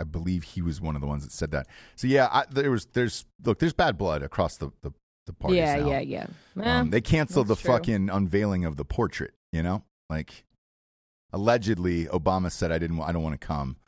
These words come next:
Speaker 2: Oh, by the way, it's McCain's funeral. Bob Dole is still
Speaker 1: Bob
Speaker 2: alive, I
Speaker 1: Dole,
Speaker 2: think.
Speaker 1: that's, uh, correct. And Ma-,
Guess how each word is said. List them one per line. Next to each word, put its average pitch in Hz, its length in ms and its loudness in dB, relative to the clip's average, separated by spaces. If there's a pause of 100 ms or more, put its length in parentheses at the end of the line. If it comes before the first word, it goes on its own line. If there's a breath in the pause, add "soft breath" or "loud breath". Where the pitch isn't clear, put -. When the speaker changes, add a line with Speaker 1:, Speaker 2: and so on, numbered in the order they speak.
(160 soft breath)
Speaker 2:
Oh, 208 220 4
by 196 260 0
the 196 100 0
way, 190 180 2
it's 180 160 -8
McCain's 180 640 -2
funeral. 160 400 -4
Bob 160 340 -2
Dole 165 260 2
is 160 80 -4
still - 220 -6
Speaker 1:
Bob 110 180 4
Speaker 2:
alive, 139 140 2
I - 20 4
Speaker 1:
Dole, 104 260 4
Speaker 2:
think. 82 100 -2
Speaker 1:
that's, - 220 -8
uh, 87 60 -4
correct. 85 480 0
And 98 140 0
Ma-, 92 80 0